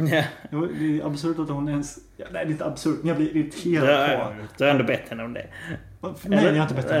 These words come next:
Speaker 2: om
Speaker 1: Ja,
Speaker 2: det.
Speaker 1: okej. Nej, nej, nej,
Speaker 2: Exakt.
Speaker 1: okej. Ja.
Speaker 2: Eh, men jag tror hon, hon vill visa att hon verkligen har gått igenom hemsidan
Speaker 1: Mm.
Speaker 2: Och, eh, och ändå bemödat sig om att liksom granska,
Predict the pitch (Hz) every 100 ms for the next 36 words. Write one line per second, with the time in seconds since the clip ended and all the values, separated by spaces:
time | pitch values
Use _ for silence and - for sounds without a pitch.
0 | 135 135 - - 143 135 120 113 - 127
1 | 139 - - - - - - - - 135
2 | 131 127 135 156 151 - 170 151 151 139
3 | 127 127 - 131 123 120 120 120 120 123
4 | - 117 - 127 120 113 113 110 113 113
5 | 117 - 117 127 135 139 127 127 123 127
6 | 120 120 117 113 - - 131 117 147 -
7 | - 123 - - - 120 117 113 110 117
8 | - 117 117 117 117 110 110 107 107 110
9 | 107 - - 113 104 - 113 117 117 113
10 | - 113 113 117 107 107 110 113 110 98
11 | 110 110 117 113 104 - 120